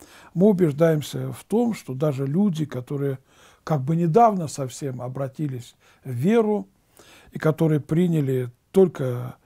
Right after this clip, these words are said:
начатки учения, они оказываются в некоторых случаях способными к проповеди Евангелия. Не к такой полномасштабной проповеди, как апостолы, которые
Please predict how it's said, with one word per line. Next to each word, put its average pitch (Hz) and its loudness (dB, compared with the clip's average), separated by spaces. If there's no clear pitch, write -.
начатки 190 0
учения, 175 0
они 131 -4
оказываются 180 -2
в 143 -8
некоторых 117 -10
случаях 180 -8
способными 151 -8
к - -20
проповеди 131 -8
Евангелия. 127 -6
Не 139 -4
к - -16
такой 240 2
полномасштабной 156 2
проповеди, 165 4
как 127 -10
апостолы, 135 -2
которые 123 -10